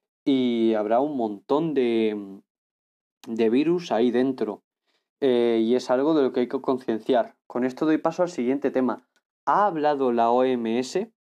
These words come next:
en cuanto a esto? Eh, pues la O M S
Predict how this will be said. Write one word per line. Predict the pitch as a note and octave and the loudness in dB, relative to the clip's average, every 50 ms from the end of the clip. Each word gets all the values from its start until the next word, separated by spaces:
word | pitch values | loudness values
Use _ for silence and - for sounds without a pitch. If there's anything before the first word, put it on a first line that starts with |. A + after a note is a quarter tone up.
| _ | _
en | - B2 A2+ G#2+ | -6 -6 -6 -4
cuanto | - A#2 A2+ A2+ A2 A2 - A#2 A2 G#2+ G#2+ G#2 | -2 -2 -2 -2 -4 -4 -2 0 2 2 2 2
a | G#2 G#2+ G#2 G2+ G2+ G2+ G#2 G#2 | 2 2 2 2 2 0 0 0
esto? | A#2+ A#2+ - - F3+ F3+ F3+ - _ _ _ - _ _ _ _ _ _ _ _ _ | -2 -4 -4 -4 -4 -4 -4 -8 _ _ _ -20 _ _ _ _ _ _ _ _ _
Eh, | - D3 C#3 C3+ C3 B2+ B2 A#2+ A#2+ A#2 A2+ - _ | 0 0 2 2 2 2 2 0 0 -2 -2 -4 _
pues | - B2 A#2 A2+ A2 A2 G#2+ G#2+ G#2 - | 0 2 4 4 4 4 2 2 -2 -2
la | A#2 A2 G#2+ A2 | -2 0 2 2
O | B2 C#3+ | 2 2
M | E3+ F#3+ F#3 F3+ F3+ F#3 | 2 0 0 0 0 0
S | F#3 - D#3+ C#3+ - - | 0 0 -2 -2 -2 -4